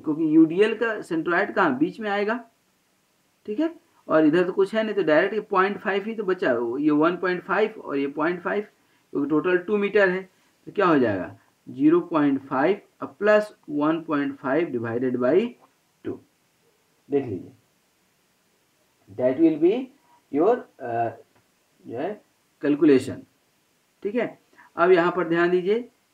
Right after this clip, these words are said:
कितना हो जाएगा, यहाँ पर आप निकालेंगे bending moment at जो है कहाँ पर, at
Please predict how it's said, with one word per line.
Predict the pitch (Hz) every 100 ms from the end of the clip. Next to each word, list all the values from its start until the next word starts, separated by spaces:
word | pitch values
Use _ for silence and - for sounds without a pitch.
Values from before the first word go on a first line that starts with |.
| -
कितना | 165 190
हो | 156
जाएगा, | 117 92 90 78 _ _ _ _ _ _ _ _ 127
यहाँ | 127 127
पर | 131 156 - - _ _ _ _ _ _
आप | - 143
निकालेंगे | 151 147 156 165 190
bending | 160 147 156 156
moment | 156 185 - 156
at | 208 - - _ _ _ _ _ 131
जो | 139 143
है | 170 262 - _ _ _ _ _
कहाँ | 131 147 147
पर, | 180 254 294 _ _ _ _ _
at | 151 170